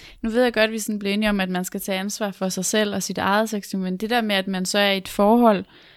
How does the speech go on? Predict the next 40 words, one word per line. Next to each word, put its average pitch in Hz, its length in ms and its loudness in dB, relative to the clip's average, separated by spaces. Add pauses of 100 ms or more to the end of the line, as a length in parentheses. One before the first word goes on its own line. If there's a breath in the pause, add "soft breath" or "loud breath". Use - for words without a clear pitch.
(280 soft breath)
altså 208 180 -2
må 196 140 2
man 190 120 0
også 220 340 0 (200)
tage 247 160 6
ansvar 220 340 4
sammen, 233 460 2 (300)
altså 185 280 -2 (300)
for 208 140 2
at 202 80 0
finde 202 220 0
ud 214 40 2
af, 208 140 4
h-, 190 280 -14 (120)
hvordan 196 320 0
er 226 120 4
det, 208 120 0
vi 190 40 0
kan 185 200 -2
kommunikere 185 520 2
om 165 160 0
det 175 120 -2
her? 165 220 -2 (100)
Fordi 196 220 -8
det 185 100 -8
er 190 140 -4
jo 190 100 0
ikke 240 160 4
noget, 214 160 2
jeg 196 200 4
bare 208 160 2
tænker, 170 320 -4 (300 soft breath)
nu 262 280 2
har 196 80 2
jeg 175 240 4
fået 202 240 2
alle 190 180 2
de 208 140 -2
her 185 100 0
tricks, - 540 -4